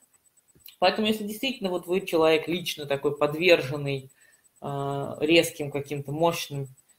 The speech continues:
реакциям на страх или гнев, или какие-то другие эмоции, вы прям вот чувствуете, поругавшись или испугавшись себя,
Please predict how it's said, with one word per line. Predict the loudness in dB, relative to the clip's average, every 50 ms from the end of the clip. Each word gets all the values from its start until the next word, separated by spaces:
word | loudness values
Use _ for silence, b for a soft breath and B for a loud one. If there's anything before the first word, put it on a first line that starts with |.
| _ _ 4
реакциям | 8 12 12 12 12 10 6 -2 -2 0 0 0 0 0
на | -2 -2 -4
страх | -4 2 6 10 12 12 10 10 6 0
или | -2 -2 -2
гнев, | -4 -4 -4 0 2 4 2 2 0 -8 -18 _ _ _
или | -6 -4 -4 -2
какие-то | -2 -2 -2 -2 -8 -12 -12 _ -4
другие | -2 -2 -2 -2 -4 -6 -6 -2
эмоции, | 0 2 2 2 2 -2 -4 -4 -4
вы | -4 0
прям | 2 2 2 2 -2
вот | -6 -10 -12 _ _ _ _ _ _ _ _ _ _ _ _ _ _ _
чувствуете, | _ 4 4 4 4 4 0 -2 -2 -2 -2 -6
поругавшись | -2 2 6 6 6 8 10 10 10 10 10 8 0 -4 -4 -4 -4 -4
или | 0 0 0 0 -2 -6
испугавшись | -8 -8 -6 4 8 10 10 10 8 0 -6 -6
себя, | -8 -6 2 4 4 4 4 B